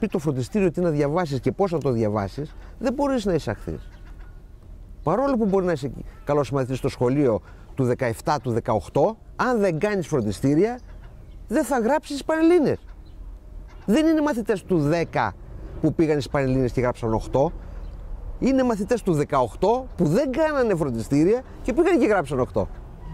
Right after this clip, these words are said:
Καταλάβατε ποια είναι το στρεβλό στην Ελλάδα; Ένα είναι αυτό. Το δεύτερο είναι ότι γιατί δηλώνει το πανεπιστήμιο και δεν δηλώνει το τεϊ ο Έλληνας; Εάν αύριο, σήμερα το τμήμα ηλεκτρολόγων,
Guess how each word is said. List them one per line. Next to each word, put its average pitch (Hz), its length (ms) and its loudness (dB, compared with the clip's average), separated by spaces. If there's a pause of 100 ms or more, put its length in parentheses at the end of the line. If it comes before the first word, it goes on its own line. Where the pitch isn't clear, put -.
(100)
Καταλάβατε 147 480 4
ποια 139 200 2
είναι 139 300 2
το 151 100 0
στρεβλό 143 420 2
στην 120 200 -4
Ελλάδα; 175 340 2 (440)
Ένα 294 260 2
είναι 196 140 2
αυτό. 85 280 -4 (760)
Το 170 140 4
δεύτερο 156 640 0
είναι 240 300 2
ότι 156 360 2 (460)
γιατί 226 480 4
δηλώνει 202 640 2 (180)
το 156 80 2
πανεπιστήμιο 139 1000 0
και 139 120 0
δεν 131 140 2
δηλώνει 123 300 2
το 113 200 0
τεϊ 117 360 2
ο 123 120 2
Έλληνας; 101 360 2 (180)
Εάν 247 320 2
αύριο, 269 480 0 (480)
σήμερα 175 440 2
το 147 120 -2
τμήμα 196 200 0
ηλεκτρολόγων, 147 640 2